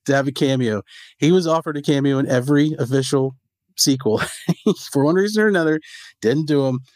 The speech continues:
And he couldn't do this one either 'cause he was busy being the governor. But they also had plans to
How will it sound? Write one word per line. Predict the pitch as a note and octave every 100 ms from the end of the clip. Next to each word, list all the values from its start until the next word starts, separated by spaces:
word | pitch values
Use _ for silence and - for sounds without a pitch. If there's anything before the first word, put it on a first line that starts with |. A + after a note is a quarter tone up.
| _ -
And | A2 A#2 A#2+
he |
couldn't | A#2+ C#3
do | C#3+
this | D3 D3
one | C3+
either | B2 A2+
'cause | A#2 A2
he | A2+
was | G#2+
busy | A#2 A#2
being | A#2 A#2
the |
governor. | A#2 A2+ G2+ F#2+
But | F#2+ -
they | A2
also | C3 C#3+ E3+
had | D3+ C#3+
plans | - A#2+ A2+
to | -